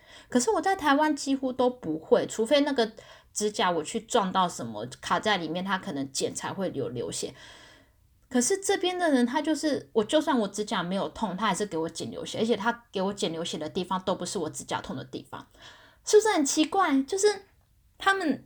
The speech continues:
这边的人，他们剪指甲动就是很快，不管是帮你剪那个死皮啊，还是帮你戳那个角质啊什么的，就是很快，然后都不轻哦，所以你其实会有一点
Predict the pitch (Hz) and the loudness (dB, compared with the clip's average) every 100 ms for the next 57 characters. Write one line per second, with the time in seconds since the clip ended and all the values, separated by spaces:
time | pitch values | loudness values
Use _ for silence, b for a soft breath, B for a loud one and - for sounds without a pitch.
0 | - 370 320 339 320 277 220 226 233 302 | -4 -2 0 2 6 6 4 2 0 0
1 | 294 - 208 185 208 220 190 233 196 214 | 0 2 0 0 0 0 0 0 0 -2
2 | 202 - - - - - - - - 269 | -4 -6 -10 -10 -8 -4 -4 -6 -6 -2
3 | 180 190 220 214 208 180 - 160 160 214 | -2 -2 -2 0 -2 -4 -4 -4 -4 -4
4 | 180 110 - - 151 127 - 123 120 120 | -4 -2 0 0 -2 -8 -10 -6 -4 -4
5 | 143 156 185 175 B B B B _ - | -4 -4 -4 -6 B B B B _ -2
6 | 190 185 151 123 - - 180 175 170 160 | 0 0 -4 -8 -8 -6 -4 -4 -6 -6
7 | 151 101 78 - - - - 123 - - | -4 -2 -2 -8 -18 -6 -2 -2 -4 -8
8 | 127 104 113 - - - - - - 330 | -6 -6 -4 -6 -8 -16 -12 -6 -4 -2
9 | 339 330 B B - - - 220 175 240 | -2 -4 B B -4 -4 -4 -2 0 0
10 | 254 - - 254 254 262 - 233 214 180 | 0 -6 -4 -2 -2 -4 -2 -2 -2 -2
11 | 269 233 170 - 185 165 175 - - 202 | 2 2 0 -4 -6 -4 -6 -2 0 2
12 | 170 185 196 151 | 0 0 0 -2